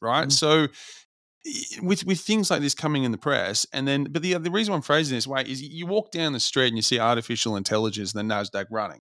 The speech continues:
Speaker 1: right?
Speaker 2: Mm.
Speaker 1: But then you go to, you know, an event like I went to yesterday for two hours and heard a, a, a particular fund manager speak, and, and then what they're saying, they're all saying that, you know, we're not, the interest rate cycle on the way up is not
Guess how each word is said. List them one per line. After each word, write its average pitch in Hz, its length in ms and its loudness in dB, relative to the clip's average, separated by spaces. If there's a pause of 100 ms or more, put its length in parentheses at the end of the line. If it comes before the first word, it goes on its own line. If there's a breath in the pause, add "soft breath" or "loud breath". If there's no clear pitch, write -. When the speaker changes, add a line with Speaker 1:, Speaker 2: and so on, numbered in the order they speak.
(120)
Speaker 1:
right? 123 240 0
Speaker 2:
Mm. 143 240 -2 (160 loud breath)
Speaker 1:
But 151 120 4
then 185 160 6
you 180 100 4
go 147 260 8
to, 135 240 0
you 131 220 4
know, 123 120 4
an 113 40 2
event 120 260 2
like 113 180 2
I 113 60 4
went 110 260 0
to 107 100 0
yesterday 107 480 4
for 95 100 -6
two 101 220 -2
hours 98 320 0
and 104 120 -8
heard 104 280 0
a, 101 200 -2
a, 104 160 0 (120)
a 101 100 -2
particular 98 420 -4
fund 107 220 2
manager 107 220 -2
speak, 101 340 -2
and, 98 220 -6
and 104 160 -8
then 101 120 -8
what 98 180 -6
they're 143 200 -2
saying, 92 360 -2 (400 loud breath)
they're 175 140 4
all 170 140 0
saying 120 420 -2
that, 110 300 0
you 113 80 -4
know, 107 220 0 (800)
we're 143 100 -6
not, 156 280 -2
the 151 80 -2
interest - 260 -4
rate 123 160 2
cycle 117 360 0
on 113 80 -2
the 104 60 -4
way 107 320 2
up 117 220 0 (100)
is 107 260 -8
not 110 220 -4